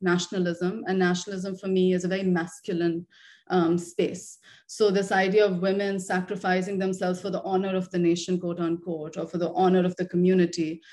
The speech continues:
um, that honor itself has been, you know, inscribed on women's bodies by men. So all of this is, of course, very, very patriarchal. Um,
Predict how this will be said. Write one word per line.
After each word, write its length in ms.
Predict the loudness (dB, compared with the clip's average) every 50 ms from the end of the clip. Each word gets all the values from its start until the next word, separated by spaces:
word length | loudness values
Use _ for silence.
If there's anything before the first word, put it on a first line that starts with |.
| -20 -20 _ _ 0
um, 300 | 2 4 6 6 6 6
that 220 | 4 4 2 2 2
honor 340 | 4 4 6 4 4 2 0
itself 460 | 0 -2 -2 -2 0 0 0 0 -2
has 280 | -2 -2 -2 -2 -2 -4
been, 400 | -2 0 2 2 2 2 0 -2
you 120 | -2 -2 0
know, 400 | 0 0 -2 -2 -6 -8 -12 -16 _ -8
inscribed 720 | -8 -8 -8 -10 -6 -2 0 2 2 2 2 0 -2 -4 -4
on 280 | 0 2 4 4 4 4
women's 340 | 2 2 2 2 0 0 -2
bodies 440 | -4 -4 -4 -2 -2 -2 -4 -4 -6 -6
by 220 | -6 -2 -2 0
men. 380 | 0 0 0 -2 -4 -6 -8 -8
So 200 | -8 -10 -10 -10 -10 -12 -6
all 320 | -2 0 2 4 4 6
of 120 | 4 4 4
this 300 | 2 2 2 0 -4 -4
is, 300 | -2 -2 -4 -4 -8 -12
of 160 | -14 -6 _
course, 240 | 0 0 0 0 0
very, 240 | 0 2 4 4
very 220 | 2 2 0 -2 -4
patriarchal. 800 | -4 -6 -6 -6 -6 -6 -6 -6 -8 -10 -12 -12 -12 -12 -12 -12 -12 -10
Um, 320 | -10 -8 -8 -8 -10 -12